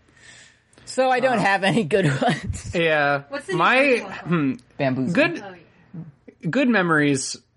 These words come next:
Speaker 2: I'm, I, so I'd never been to Boston Calling. I did go to the, the one instance of Orlando Calling, which was Orlando being like, "Work, we can be Music Hub," and then nobody came except for,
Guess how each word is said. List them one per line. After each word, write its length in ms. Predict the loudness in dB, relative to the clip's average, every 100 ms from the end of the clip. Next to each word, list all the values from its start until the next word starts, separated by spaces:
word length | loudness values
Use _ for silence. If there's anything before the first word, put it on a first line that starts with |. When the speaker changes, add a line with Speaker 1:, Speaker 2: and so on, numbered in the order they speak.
| -2
Speaker 2:
I'm, 220 | 0 2
I, 140 | 0
so 580 | 0 2 2 2 2 0 0
I'd 200 | -2 2
never 220 | 0 0
been 120 | 0
to 40 |
Boston 340 | 2 0 0 -4
Calling. 320 | 2 2 2
I 120 | 0
did 100 | 0
go 120 | 0 0
to 120 | 0
the, 400 | 2 2 0 -2
the 160 | -2 -2
one 400 | 0 0 0 0
instance 440 | -2 0 0 2
of 120 | 2
Orlando 520 | 2 2 2 2 2 0
Calling, 500 | 0 2 2 0 -2
which 160 | -4 -2
was 160 | -2
Orlando 460 | 0 2 2 2 0
being 180 | 0 2
like, 220 | 0 0
"Work, 320 | 0 0 0
we 120 | 0
can 140 | 0 2
be 140 | 2
Music 280 | 4 2 0
Hub," 220 | 0 0
and 120 | 2
then 240 | 2 0 -2
nobody 340 | 0 2 2
came 400 | 2 0 2 0
except 300 | -2 -2 -2
for, 220 | 0 -4